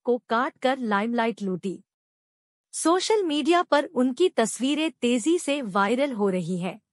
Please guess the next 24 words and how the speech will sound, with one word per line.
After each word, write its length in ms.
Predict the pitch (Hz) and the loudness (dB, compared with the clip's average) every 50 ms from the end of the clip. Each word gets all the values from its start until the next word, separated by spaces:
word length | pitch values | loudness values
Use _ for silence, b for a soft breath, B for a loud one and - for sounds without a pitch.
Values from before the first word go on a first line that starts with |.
| _ _ _ _ _ _ _ _ _ _ _ _ _ _ _ _ _ _ _ - | _ _ _ _ _ _ _ _ _ _ _ _ _ _ _ _ _ _ _ -4
Instagram 720 | 339 349 349 - - 349 330 330 277 320 330 339 370 370 359 | -4 -2 -4 -2 0 0 2 2 2 2 2 2 0 0 0
पर 180 | - 311 320 | 2 2 0
अपने 460 | 320 - - 254 - - 269 294 302 | 0 0 0 0 0 0 -2 -2 -2
बर्थडे 580 | 240 190 208 208 208 202 - 233 262 254 294 311 | 0 0 0 0 0 -2 -2 -2 -2 0 -2 -2
सेलिब्रेशन 800 | 247 - - 226 208 226 247 226 254 247 254 247 - 302 294 277 | -4 -2 0 0 2 2 0 2 2 2 2 2 0 -4 -6 -4
की 160 | 247 311 294 | -4 -6 -6
तस्वीरें 600 | 247 - 202 190 - - 220 262 285 285 311 311 | -4 -2 -4 -4 -4 -4 -4 -4 -2 -2 -2 -4
पोस्ट 400 | 262 _ - 226 240 226 - - | -4 _ 0 0 0 0 -2 -6
की 200 | - - 208 190 | -8 -6 -6 -4
हैं। 260 | 175 175 190 - 226 - _ _ _ _ _ _ _ _ _ _ _ _ _ _ _ _ _ _ _ _ _ | -4 -4 -6 -8 -10 -16 _ _ _ _ _ _ _ _ _ _ _ _ _ _ _ _ _ _ _ _ _
फोटो 440 | - - - 330 370 - - 427 440 | -6 0 2 2 4 4 4 4 4
में 240 | 392 359 339 359 359 - | 2 2 0 -2 -2 0
अभिनेत्री 600 | - 240 220 214 226 247 269 302 285 - 339 349 | 0 2 4 4 4 4 2 2 0 0 0 0
को 180 | - - 302 294 | 2 2 0 0
हनी 340 | 254 - 233 233 254 311 285 | 0 0 0 0 0 -2 -2
के 160 | - 269 247 | 0 -2 -2
साथ 300 | 208 - 240 220 220 254 - _ _ - | 0 0 0 0 0 0 -4 _ _ -2
अपना 360 | 247 262 - 269 269 285 285 | -2 0 0 -2 -2 0 0
जन्मदिन 520 | 214 175 226 233 254 320 339 285 339 330 | 0 2 0 0 0 0 -2 -2 -2 -2
मनाते 420 | 285 220 202 208 208 220 208 - 262 | 0 0 0 2 0 0 0 0 -2
हुए 280 | 254 220 240 247 254 | -2 0 2 2 2
देख 360 | 254 208 170 208 226 247 247 - | 0 0 2 2 2 2 0 -4
सकते 380 | - 196 165 - - 185 180 | -8 -8 -8 -6 -6 -6 -6
हैं। 220 | 175 185 180 214 | -4 -6 -8 -10